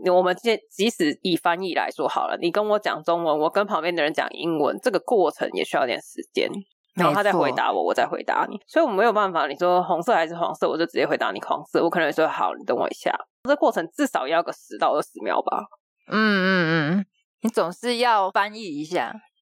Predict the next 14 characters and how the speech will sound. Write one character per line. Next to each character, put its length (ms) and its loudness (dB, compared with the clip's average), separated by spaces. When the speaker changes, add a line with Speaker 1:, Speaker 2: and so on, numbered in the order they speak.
Speaker 1:
对 220 4
啊。 240 -2
Speaker 2:
了 300 -2
解。 420 -6
因 120 2
为 100 6
我 360 2
看 200 -2
了 120 -2
那 180 0
个 340 2
影 240 -2
片 380 0
啊， 160 -2